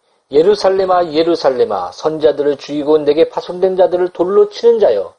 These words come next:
암탉이 그 새끼를 날개 아래 모임같이 내가 내 자녀를 모리야 한 일이 몇 번이더냐. 그러나 너희가 원하지 아니하였도다"라고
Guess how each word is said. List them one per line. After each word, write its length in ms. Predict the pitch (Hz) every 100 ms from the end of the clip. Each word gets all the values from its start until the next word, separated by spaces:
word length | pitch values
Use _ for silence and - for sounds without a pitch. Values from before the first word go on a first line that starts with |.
| _ _ _ -
암탉이 540 | 135 151 160 147 143
그 300 | - 185 202
새끼를 600 | - 196 - 202 208 202 - _
날개 460 | 143 156 196 196 196
아래 340 | 139 127 120
모임같이 840 | 113 127 151 190 170 123 - 113 104
내가 240 | 120 131
내 320 | 131 139 156
자녀를 400 | 156 151 156 170
모리야 400 | 160 143 175 196
한 200 | 185 202
일이 200 | 202 214
몇 400 | 185 135 175 -
번이더냐. 640 | 247 240 175 101 95 87 92 _ _
그러나 340 | - 139 135 135
너희가 580 | 131 139 147 160 160 _ _ -
원하지 600 | 131 127 123 127 131 - _ -
아니하였도다"라고 1700 | 113 127 117 110 - - 98 95 90 87 87 92 - 110 107 110